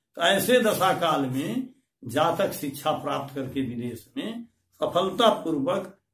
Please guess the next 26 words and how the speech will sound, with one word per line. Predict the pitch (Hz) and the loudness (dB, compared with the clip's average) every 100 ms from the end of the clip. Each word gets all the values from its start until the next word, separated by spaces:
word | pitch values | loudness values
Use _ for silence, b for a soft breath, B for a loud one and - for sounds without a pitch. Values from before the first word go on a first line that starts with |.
| _ | _
घर | 131 107 165 | -6 -2 0
वापस | 147 131 143 127 | 0 -4 -6 -8
लौटता | 120 113 - 139 120 | -10 -10 -12 -10 -8
है। | 127 160 - _ _ _ - | -8 -10 -14 _ _ _ -4
यह | 160 156 135 | 2 4 4
आप | 156 160 | 2 0
कंठस्थ | 127 120 135 156 135 | -8 -8 -8 -8 -8
कर | 156 165 | -6 -6
लें, | 196 196 | -6 -8
ध्यान | 110 135 | -6 -6
में | 147 143 | -6 -6
कर | 143 | -8
लें, | 151 170 | -8 -8
यही | 135 113 135 | -8 -8 -12
सूत्र | - 143 165 - | -10 -10 -10 -12
है | 143 | -8
विदेश | 139 156 143 - _ _ _ _ - | -8 -8 -10 -12 _ _ _ _ -8
में | |
शिक्षा | 135 143 131 160 | -6 -6 -4 -4
प्राप्त | 160 175 170 170 | -2 -2 -2 -4
करने | 175 190 196 | -8 -6 -4
का | 214 | -4
और | 165 | -4
सफलता | 139 123 120 - | -6 -8 -12 -14
पूर्वक | 120 107 107 - | -14 -16 -18 -20
शिक्षा। | - - - | -20 -20 -20